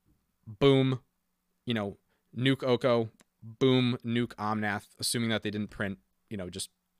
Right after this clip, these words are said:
fifty busted cards, you know, or, like, back in the old days where they were like, boom, nuke Skull Clamp, like, boom, nuke Jace the Mind Sculptor. These just very targeted bans because these things were getting up to, like, seventy percent play rate. Um,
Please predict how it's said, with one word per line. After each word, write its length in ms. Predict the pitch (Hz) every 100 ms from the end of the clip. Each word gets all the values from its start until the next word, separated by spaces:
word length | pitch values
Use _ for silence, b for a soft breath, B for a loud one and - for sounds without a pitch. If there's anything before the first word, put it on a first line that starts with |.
| _
fifty 380 | - - 113 110
busted 320 | 101 95 92
cards, 360 | 110 95 90 - b b b b -
you 100 | 117
know, 200 | 95 -
or, 140 | 135 131
like, 200 | 135 - b b
back 180 | 196
in 60 | 196
the 80 | 165
old 120 | 160
days 160 | 117 107
where 100 | 117
they 80 |
were 80 | 117
like, 200 | 113 107 - _ _ -
boom, 380 | 143 120 98 -
nuke 220 | 120 135
Skull 240 | - 123 107
Clamp, 320 | - 85 92
like, 180 | 95 - _ _ _
boom, 380 | 143 131 120 110 113
nuke 220 | 120 113
Jace 260 | - 110 -
the 60 |
Mind 200 | 107 104
Sculptor. 400 | - 98 - 82 - b b b
These 160 | 135 139
just 180 | 139 113
very 260 | 127 143
targeted 400 | 127 127 123 113
bans 280 | 110 104 107
because 300 | 120 113 101
these 160 | 104 -
things 160 | 107
were 80 | 104
getting 220 | 101 101
up 80 | 98
to, 80 | 107
like, 120 | 90
seventy 280 | - 101 104
percent 420 | 110 95 - 101
play 160 | 110 110
rate. 240 | 135 151 _ b b b
Um, 280 | 107 95